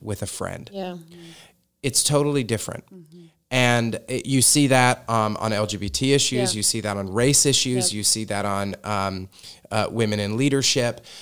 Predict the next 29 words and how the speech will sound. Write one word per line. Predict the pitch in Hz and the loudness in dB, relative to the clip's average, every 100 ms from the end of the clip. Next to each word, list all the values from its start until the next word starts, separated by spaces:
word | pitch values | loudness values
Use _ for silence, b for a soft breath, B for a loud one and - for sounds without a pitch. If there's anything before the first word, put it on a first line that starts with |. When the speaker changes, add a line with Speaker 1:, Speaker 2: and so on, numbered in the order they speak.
| B | B
Speaker 1:
that | 127 120 127 | 0 0 2
one | 131 | 2
of | 135 120 | 4 2
the | |
highest | 117 - 139 156 147 - | 0 4 6 6 4 2
predictors | 131 120 131 127 110 104 | 0 0 0 0 0 0
of | 110 90 | 0 -2
how | 120 120 | 0 2
someone | 120 - 120 113 117 117 | 4 4 2 2 2 2
will | 110 | 0
interact | 110 110 110 113 - | 0 2 2 0 -2
with | 117 | -4
those | 107 98 | -2 0
issues | 135 - 110 101 | 0 0 -2 -4
is | 101 90 | -4 -4
not | 123 143 127 104 | 0 2 2 -2
where | 107 107 | -4 -2
they | 123 | -2
live | 113 113 113 | 0 0 -2
geographically, | 107 107 98 98 107 131 123 139 143 | -2 -2 -2 -2 -2 -4 -4 -2 -2
it's | - 113 | 0 0
not | 110 | -2
how | 107 110 | 0 2
that, | 110 107 | 2 0
what | 113 120 - | -2 -2 -2
box | 104 113 - | -2 -2 -2
they | 117 | -2
check | - 113 - | -2 -4 -4
politically, | 120 107 104 - 101 120 | -6 -4 -4 -6 -6 -6